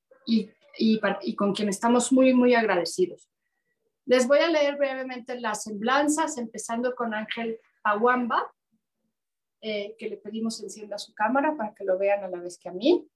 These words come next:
Creo que los dos debemos de estar en la pantalla a la vez, no lo sé. Ángel es licenciado en Artes Visuales con la especialidad en Pintura por la Escuela Popular de Bellas Artes de Morelia,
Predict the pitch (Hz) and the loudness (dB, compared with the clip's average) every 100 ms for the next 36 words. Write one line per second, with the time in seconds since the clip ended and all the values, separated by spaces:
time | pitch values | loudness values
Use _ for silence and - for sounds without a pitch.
0 | _ _ _ _ _ _ - 233 262 269 | _ _ _ _ _ _ -4 2 2 2
1 | 240 220 240 240 226 233 226 226 220 - | -2 0 -2 -2 -2 -2 0 -4 -6 -4
2 | 220 220 220 190 190 202 208 196 185 226 | -2 -2 -2 -2 -2 0 0 0 0 -2
3 | 254 233 226 208 - 339 - _ _ _ | -4 -4 -8 -8 -4 -4 -6 _ _ _
4 | _ _ _ _ _ _ _ _ _ _ | _ _ _ _ _ _ _ _ _ _
5 | _ - 254 285 294 285 262 277 - 226 | _ 0 4 4 4 0 0 -2 -2 -4
6 | 247 247 247 247 233 226 233 220 - 233 | -2 0 2 0 -2 -4 -6 -6 -4 -2
7 | 226 226 - 208 196 - 185 196 208 208 | 0 -2 -4 -8 -8 -8 -6 -4 -4 -2
8 | 214 226 220 - 220 214 196 202 240 226 | 0 0 -2 -2 0 0 -4 0 2 2
9 | 226 196 185 - 226 214 214 196 196 190 | -2 -6 -6 -2 0 0 -2 -8 -4 -2
10 | 196 185 185 180 180 185 185 185 175 180 | -2 0 0 -2 -4 -6 -6 -6 0 2
11 | 180 202 226 240 254 | 2 2 2 2 2